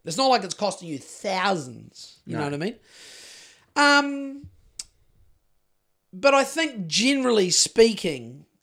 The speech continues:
Speaker 1: it's not like there's a date or it's a massive, but it's just shortages, maybe.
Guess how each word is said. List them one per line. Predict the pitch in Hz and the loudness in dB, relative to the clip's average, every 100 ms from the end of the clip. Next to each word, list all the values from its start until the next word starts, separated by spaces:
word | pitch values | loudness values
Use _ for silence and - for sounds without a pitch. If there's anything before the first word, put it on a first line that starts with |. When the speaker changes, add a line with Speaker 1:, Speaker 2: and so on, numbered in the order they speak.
| _ | _
Speaker 1:
it's | 247 - | -6 -4
not | 330 285 | -6 -6
like | 254 247 202 - | 0 0 -2 -8
there's | 180 208 185 | -6 -4 -4
a | |
date | 156 165 196 196 190 - - | -4 2 4 2 0 -10 -8
or | 175 175 170 | -2 0 0
it's | - | -2
a | 156 | -6
massive, | 156 175 196 190 - 170 143 - | -6 0 2 2 -2 -4 -8 -6
but | - 196 | -2 0
it's | 190 - | -2 -6
just | - 214 196 - - - | -2 0 0 -2 -4 -8
shortages, | - - 247 254 165 175 208 226 - | -4 0 4 4 2 0 0 -4 -10
maybe. | - 175 196 202 175 147 120 170 | -8 -2 0 0 -2 -4 -6 -12